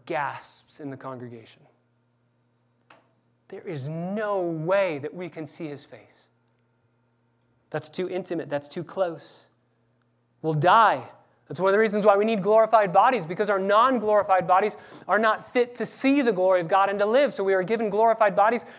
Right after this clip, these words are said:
that can see the glory of God and not be burst into a thousand pieces. You'll see his face. Who, who's the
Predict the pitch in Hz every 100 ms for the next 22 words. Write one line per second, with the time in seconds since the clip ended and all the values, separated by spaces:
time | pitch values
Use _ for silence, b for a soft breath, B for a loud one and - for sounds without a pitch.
0 | B - 220 240 - - 240 285 247 208
1 | 208 196 175 202 196 208 226 214 185 B
2 | 175 151 220 262 - 226 202 175 190 175
3 | 165 147 135 135 120 - _ _ _ _
4 | _ _ _ _ _ _ _ _ _ _
5 | _ _ 180 123 - 190 180 156 139 -
6 | 156 127 113 - - _ _ _ _ _
7 | _ _ _ _ _ _ _ _ _ _
8 | _ _ _ _ 208 196 208 214 175 185
9 | 156